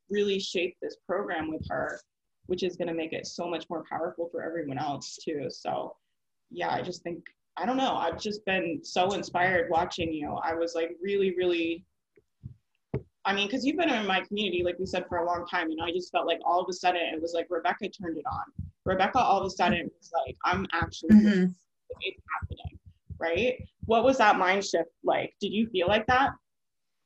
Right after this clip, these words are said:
Speaker 1: when you were
Speaker 2: I
Speaker 1: la-
Speaker 2: did. It felt like it was a, it's kind of a slow burn. So there were, I guess, the years that I didn't do anything. And then I started the mindset stuff, and I was just kind of slowly moving up and moving up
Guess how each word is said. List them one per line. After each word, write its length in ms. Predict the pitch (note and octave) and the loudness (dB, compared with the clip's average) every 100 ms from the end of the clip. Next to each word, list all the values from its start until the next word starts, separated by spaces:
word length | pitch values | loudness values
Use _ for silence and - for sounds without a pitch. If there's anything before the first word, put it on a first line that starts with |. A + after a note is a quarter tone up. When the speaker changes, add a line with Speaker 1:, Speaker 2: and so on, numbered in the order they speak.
| _ _ | _ _
Speaker 1:
when 120 | F#3+ | -4
you 120 | F#3 | 0
were 60 | - | 2
Speaker 2:
I 20 | |
Speaker 1:
la- 120 | E4 | 6
Speaker 2:
did. 260 | F4 G4 A3+ | 8 8 6
It 120 | - | 4
felt 240 | - D#4 - | 6 6 8
like 240 | D#4+ E4 | 4 6
it 120 | E4+ | 2
was 180 | - B3+ | 2 2
a, 260 | B3+ G#3+ G#3 G#3+ - _ _ _ | 6 6 6 2 -2 _ _ _
it's 100 | B3+ | -2
kind 260 | - E4 F4 | 6 6 8
of 240 | E4+ F4 | 8 8
a 40 | - | 4
slow 440 | - B3+ A#3 A3+ | -6 2 6 6
burn. 460 | G3 G3+ F#3 F3 E3+ | 6 6 6 4 0
So 560 | E3+ G#3+ G3 F#3 F3 - _ | 2 4 6 4 2 -4 _
there 160 | A3+ A3 | 2 4
were, 320 | G#3+ G#3 G#3 G3+ _ _ _ _ _ _ _ _ F#3 | 6 4 4 0 _ _ _ _ _ _ _ _ -10
I 60 | |
guess, 180 | F#3+ G#3 | -8 -6
the 120 | G3+ E3+ | -4 0
years 520 | A#3+ C#4 B3 A3+ G#3 | 4 6 8 6 4
that 120 | G#3+ | 4
I 100 | G3+ | 4
didn't 280 | G3+ F#3+ F3+ | 2 0 -2
do 240 | G3+ G3+ | -2 -2
anything. 680 | F#3 F3 D#3+ E3+ D#3 D#3 F#3 - _ _ - | 0 -2 -4 -6 -8 -8 -12 -14 _ _ -4
And 140 | G#3 | 4
then 340 | A3 A#3 A#3+ | 6 6 4
I 120 | A#3 G#3+ | 2 0
started 300 | A3+ G3 F#3+ | 2 0 2
the 40 | |
mindset 480 | F#3 G3+ G#3+ G#3 - | 2 2 2 -2 -4
stuff, 260 | - E3 D#3+ | -2 -2 -2
and 140 | F3 F3 | -4 -2
I 120 | F3+ | 0
was 140 | F#3 | -2
just 100 | - | -4
kind 180 | G#3 F#3 | -4 -2
of 60 | E3+ | -4
slowly 800 | - F3+ F#3 G3 G3+ G#3 G#3+ A3 | -4 -2 0 0 -2 0 2 6
moving 400 | G#3+ G#3 A3 A3 | 6 4 4 6
up 160 | G#3 - _ _ | 4 2 _ _
and 160 | F3+ F3+ | -6 -2
moving 320 | F#3+ G3+ A3 | -2 2 4
up 160 | G#3 | 4